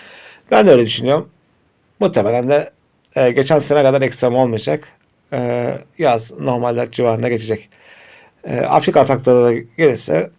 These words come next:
geçen Nisan'da geldiği gibi Nisan rekorları kırıldı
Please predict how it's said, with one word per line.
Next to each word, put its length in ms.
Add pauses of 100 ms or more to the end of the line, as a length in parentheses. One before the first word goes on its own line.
(640)
geçen 480
Nisan'da 440
geldiği 360
gibi 320 (260)
Nisan 340
rekorları 440
kırıldı 460